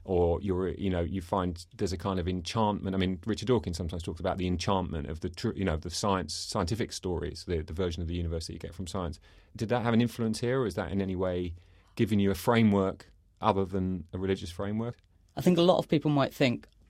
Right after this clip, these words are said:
Speaker 2: "You're an atheist because you're a scientist." And I, and I, and I know a lot of my students might think that. And young people often think, "If you enjoy science, if you like science, then you're, you, that's going to make you an atheist."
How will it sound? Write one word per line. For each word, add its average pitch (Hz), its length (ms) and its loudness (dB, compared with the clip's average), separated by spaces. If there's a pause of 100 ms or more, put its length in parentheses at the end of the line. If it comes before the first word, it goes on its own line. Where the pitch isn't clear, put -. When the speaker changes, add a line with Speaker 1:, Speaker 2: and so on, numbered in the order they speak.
Speaker 2:
"You're 147 300 4
an 143 80 4
atheist 127 360 0
because 117 260 -2
you're 117 120 0
a 110 40 0
scientist." 113 500 -2 (140)
And 123 100 2
I, 117 100 4
and 135 140 4
I, 131 140 6
and 127 180 2
I - 20 4
know 131 280 6
a 117 60 0
lot 123 200 4
of 120 60 0
my 120 120 0
students 117 640 2
might 104 240 -4
think 101 240 -2
that. 110 160 -8 (240)
And 120 140 2
young 123 180 2
people 113 320 -2
often 117 240 -2
think, 107 340 -2 (360)
"If - 140 -6
you 117 440 2 (840)
enjoy 120 320 6
science, 113 340 2
if - 140 -12
you 110 100 4
like 110 240 0
science, - 260 -2
then 113 100 0
you're, 110 260 4
you, 113 220 -2 (100)
that's 113 220 0
going 117 160 0
to 113 100 -2
make 113 220 0
you 117 40 -2
an 120 60 0
atheist." - 520 0